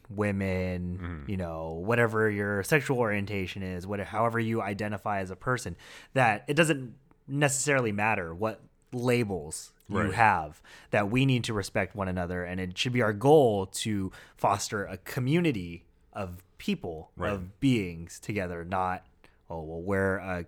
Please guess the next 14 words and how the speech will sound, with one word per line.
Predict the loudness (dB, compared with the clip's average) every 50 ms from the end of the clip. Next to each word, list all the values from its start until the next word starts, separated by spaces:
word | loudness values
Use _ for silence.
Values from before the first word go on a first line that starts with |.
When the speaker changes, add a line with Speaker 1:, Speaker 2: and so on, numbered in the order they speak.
| -12
Speaker 1:
communi-, | -10 -6 -4 -2 -2 -2 -2 -2 -4
you're | -2 0 2 2 4 4
a | 2 2
community | 0 -2 -2 0 0 0 0 0 0 0
of | -2 0 0
women, | -2 -2 -2 -2 -6 -6 -6
so | -6 -4 -4 -6
we | -6 -6 -6 -6
don't | -6 -8 -8 -10
need | -12 -12 -12
to | -12 -12 -12 -12 -14 -16 _ _ _ _ _
help | _ 2 2 2 0 -2
you," | -4 -4 -4 -4
or, | -4 -4 -4 -6 -8 -8